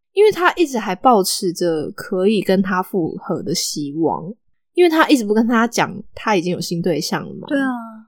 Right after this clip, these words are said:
Speaker 1: 对啊，他就是感觉一直在那边痴痴的等。
Speaker 2: 等什么啊？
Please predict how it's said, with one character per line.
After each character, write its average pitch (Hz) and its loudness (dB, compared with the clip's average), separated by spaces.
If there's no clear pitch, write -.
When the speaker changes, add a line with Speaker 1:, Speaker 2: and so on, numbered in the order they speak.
Speaker 1:
对 392 4
啊， 339 6
他 392 2
就 392 4
是 392 2
感 196 2
觉 196 0
一 285 0
直 254 -6
在 233 0
那 240 -2
边 240 -2
痴 - -10
痴 233 -6
的 190 0
等。 - -10
Speaker 2:
等 247 4
什 - -2
么 185 -8
啊？ - -14